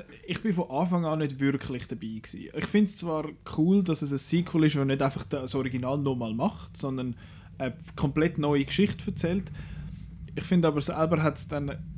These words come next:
bisschen gar wenig mit dem Shining zu tun. Es ist auch ein bisschen wenig, äh, es ist blöd, es tönt so blöd, es ist wie zu fest ein eigener Film, habe ich das Gefühl. Er, und macht ein bisschen zu wenig als Sequel.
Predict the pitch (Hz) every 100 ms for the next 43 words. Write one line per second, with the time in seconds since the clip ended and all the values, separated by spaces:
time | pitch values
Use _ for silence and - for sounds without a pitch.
0 | - - - 139 147 139 151 117 135 190
1 | 190 196 190 180 180 180 175 170 151 170
2 | 170 170 170 175 - - - 147 156 190
3 | 196 - - - - - - - - -
4 | - - - 147 156 151 139 139 - -
5 | 135 135 135 127 - - - - - -
6 | - - - - - - - - - 156
7 | - 165 190 - 147 175 135 - 143 165
8 | 165 160 131 131 135 156 175 - 160 156
9 | - 143 117 131 135 139 123 - 127 135
10 | 117 123 117 - - 113 95 - - -
11 | - - 135 - - 151 139 139 - 143
12 | 139 131 - 127 127 135 - - 117 117
13 | - 120 113 - 98